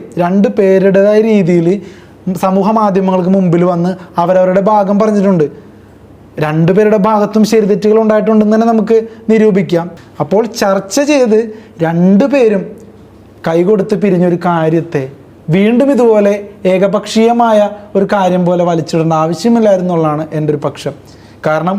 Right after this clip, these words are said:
ഉണ്ണി മുകുന്ദൻ കൂടി അദ്ദേഹത്തിൻ്റെ ഈഗോ ഒക്കെ മാറ്റിവെച്ച് അദ്ദേഹം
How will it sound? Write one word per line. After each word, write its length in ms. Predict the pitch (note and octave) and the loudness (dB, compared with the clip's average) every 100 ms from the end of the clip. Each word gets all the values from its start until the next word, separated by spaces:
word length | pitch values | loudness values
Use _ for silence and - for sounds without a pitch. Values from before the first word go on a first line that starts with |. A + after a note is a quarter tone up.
| E3+ | -2
ഉണ്ണി 240 | D#3 D#3 D#3+ | 0 0 2
മുകുന്ദൻ 320 | D#3 E3+ F3+ F3+ | 0 0 0 0
കൂടി 220 | A3 G#3+ A3+ - - - - - | 2 0 -2 -8 -20 -20 -14 -6
അദ്ദേഹത്തിൻ്റെ 380 | G3 G#3 G3 G#3+ G#3+ | 0 0 2 2 2
ഈഗോ 140 | F#3+ G#3 | 2 0
ഒക്കെ 140 | G3+ G#3 | 0 0
മാറ്റിവെച്ച് 520 | G3+ G3+ G3+ G3 G3+ G3+ - - - - F#3+ | 0 0 0 0 -2 -4 -6 -20 -20 -6 -2
അദ്ദേഹം 220 | G3 | 0